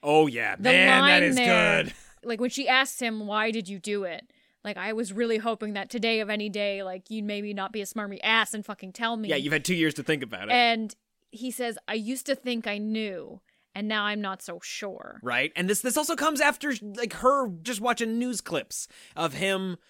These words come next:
Speaker 1: giving interviews in prison, talking like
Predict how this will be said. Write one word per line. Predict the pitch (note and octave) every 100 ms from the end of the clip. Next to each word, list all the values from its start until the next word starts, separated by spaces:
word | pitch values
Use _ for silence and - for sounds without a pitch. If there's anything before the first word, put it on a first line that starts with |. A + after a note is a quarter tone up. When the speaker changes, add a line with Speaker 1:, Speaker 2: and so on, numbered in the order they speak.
| _ _ -
Speaker 1:
giving | B2 A3 C#4+
interviews | C4 C4 A3 B3+ A3
in | B3 A#3
prison, | A#3 B3+ F3+ A#2 F2 _ _ _
talking | - F3 G#3 B3
like | A#3+ A3+ A3 -